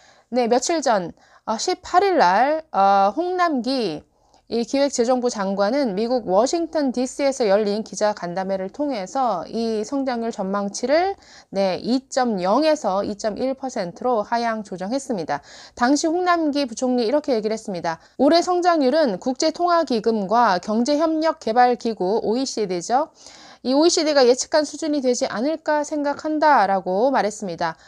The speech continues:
아이엠에프와 오이시디는 올해 한국 경제 성장률을 각각 이점영 퍼센트와 이점일 퍼센트로 내다보고 있습니다.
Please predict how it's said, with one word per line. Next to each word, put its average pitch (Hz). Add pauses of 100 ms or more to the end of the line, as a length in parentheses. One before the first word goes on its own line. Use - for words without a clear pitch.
(160)
아이엠에프와 262
오이시디는 262
올해 262
한국 294
경제 208
성장률을 269
각각 -
이점영 220
퍼센트와 233
이점일 226
퍼센트로 294
내다보고 196
있습니다. 165